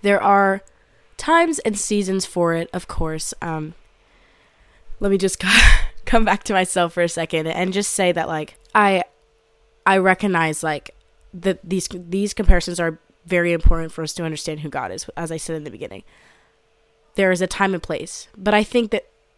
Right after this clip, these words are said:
every once in a while, we also need to come to the point of, like, "Okay, God, as much as your relationship, like, is supposed to look like a father, I acknowledge that I actually don't know what a perfect father-daughter relationship is, so show me."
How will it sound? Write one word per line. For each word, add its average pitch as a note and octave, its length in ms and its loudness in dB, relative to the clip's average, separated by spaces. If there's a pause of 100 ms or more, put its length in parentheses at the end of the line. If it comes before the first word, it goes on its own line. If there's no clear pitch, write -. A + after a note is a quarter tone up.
(120)
every C4+ 200 4
once A#3 280 2
in G3 60 -2
a F#3 60 2
while, E3 220 0
we F#3 100 4
also G3 220 0
need F#3+ 120 -2
to E3+ 120 -8
come F#3 300 -6
to E3+ 120 -8
the D#3+ 140 -4
point E3+ 420 -4 (360)
of, F#3 180 -2
like, E3+ 160 -2
"Okay, F#3 220 0
God, D#3 280 -6 (880)
as A3+ 140 2
much B3 160 2
as C4+ 180 -2 (280)
your G3+ 180 -2
relationship, G3 640 -2
like, F3 200 -6
is F3+ 120 -6
supposed - 380 6
to G#3 80 -4
look G#3+ 180 -4
like G#3+ 120 -2
a G#3+ 60 -10
father, G#3+ 360 0
I F#3+ 100 0
acknowledge F#3+ 360 -2
that A#3 100 0
I G3+ 60 2
actually F3+ 300 -4
don't F#3 220 0
know E3+ 260 -2
what F3 140 0
a F3 60 -2
perfect E3 360 4
father-daughter D#3+ 480 -6
relationship D#3+ 560 -8
is, F3+ 280 -4
so F#3 180 -2
show E3+ 380 -6
me." - 280 -16